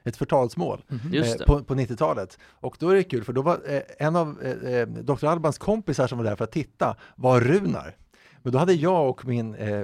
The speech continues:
Speaker 1: kollega och kompis Bobo Krull haft honom i, i radioprogrammet som vi hade, eh, nyss som, som gäst. Så att istället för att stödja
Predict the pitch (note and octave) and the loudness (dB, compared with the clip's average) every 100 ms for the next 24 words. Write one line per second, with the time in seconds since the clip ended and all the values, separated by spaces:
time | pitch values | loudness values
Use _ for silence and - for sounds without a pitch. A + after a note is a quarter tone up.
0 | - - C#3+ B2 A#2 E3 C#3+ C3+ A#2+ C3 | -8 -2 2 2 2 -4 -4 -6 -6 -4
1 | C#3 B2+ C3+ G#3 B2+ G#2+ A2+ - A#2 A2 | -2 -2 2 4 4 0 -2 -4 -4 -4
2 | A2 - A2 B2+ A#2+ C3 E3+ E3+ C3 A#2 | -4 -6 -4 -2 -2 -2 -4 -4 -6 -4
3 | G#2 F#2+ G2+ F#2+ G2+ - G2+ G2 - G#2+ | -4 -4 -8 -12 -16 -10 -10 -8 -12 -10
4 | - D3 C#3 - - _ - - - _ | -4 -2 -2 -6 -20 _ -20 -20 -20 _
5 | B2+ B2+ B2+ C3+ C#3+ - F3+ - G3 D3+ | -6 -4 -2 0 0 -4 -8 0 4 4
6 | B2+ A#2 A2+ | 6 4 4